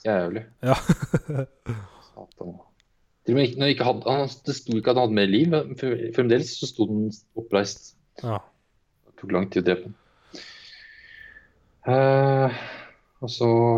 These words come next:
Speaker 1: fikk jeg rull-, rulletekster etter hvert, når jeg snakket med de folka mine, og så ferdig.
Speaker 2: Ja.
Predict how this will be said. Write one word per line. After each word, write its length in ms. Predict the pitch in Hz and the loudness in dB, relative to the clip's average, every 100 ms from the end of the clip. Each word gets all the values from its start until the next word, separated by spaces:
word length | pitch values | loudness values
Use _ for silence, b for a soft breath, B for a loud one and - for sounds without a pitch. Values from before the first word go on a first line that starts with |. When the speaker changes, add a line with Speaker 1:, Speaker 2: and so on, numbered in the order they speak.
| 117 | 0
Speaker 1:
fikk 160 | - 107 | 0 4
jeg 80 | |
rull-, 240 | 107 101 95 - | 6 6 4 2
rulletekster 480 | 101 101 98 104 101 | 2 2 0 -2 0
etter 160 | 107 120 | 0 -2
hvert, 340 | - _ - 120 | -6 _ -6 0
når 100 | 117 | 0
jeg 80 | 117 | 0
snakket 260 | 117 104 | -2 2
med 100 | 107 | 2
de 80 | 107 | 4
folka 240 | 113 113 113 | 2 2 2
mine, 240 | 120 156 151 | 2 2 0
og 40 | 127 | -2
så 220 | - 123 120 117 | 0 0 2 0
ferdig. 260 | 98 95 95 - _ _ - | 0 0 -2 -10 _ _ -6
Speaker 2:
Ja. 160 | 117 | -4